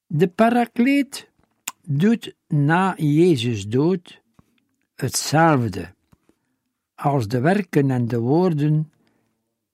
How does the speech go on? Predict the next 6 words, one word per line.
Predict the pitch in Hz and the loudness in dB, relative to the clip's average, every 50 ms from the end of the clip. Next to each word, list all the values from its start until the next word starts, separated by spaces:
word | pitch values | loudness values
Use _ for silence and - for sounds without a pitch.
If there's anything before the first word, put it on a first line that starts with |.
| _ _ _ _ _ _ _ | _ _ _ _ _ _ _
van | - - 113 113 | -10 -6 -4 -2
Jezus | 120 131 156 175 185 151 110 110 107 95 | 0 2 2 2 2 2 0 -4 -6 -8
deden | 90 98 107 110 123 131 147 160 139 110 98 - _ _ _ _ _ _ _ _ _ _ _ _ _ _ | -8 -6 -4 -2 -2 0 0 -2 -2 -4 -6 -12 _ _ _ _ _ _ _ _ _ _ _ _ _ _
tijdens | - 143 139 131 110 117 113 95 - - | 0 0 0 0 0 -2 -4 -6 -6 -4
zijn | - 139 147 165 180 202 202 180 156 - _ _ _ _ _ _ _ _ _ _ _ _ _ _ _ _ | -2 0 0 2 2 2 2 0 -2 -6 _ _ _ _ _ _ _ _ _ _ _ _ _ _ _ _
aardse | - 139 120 110 110 - - - - 127 135 151 | -6 -4 -4 -4 -4 -6 -8 -8 -6 -6 -6 -6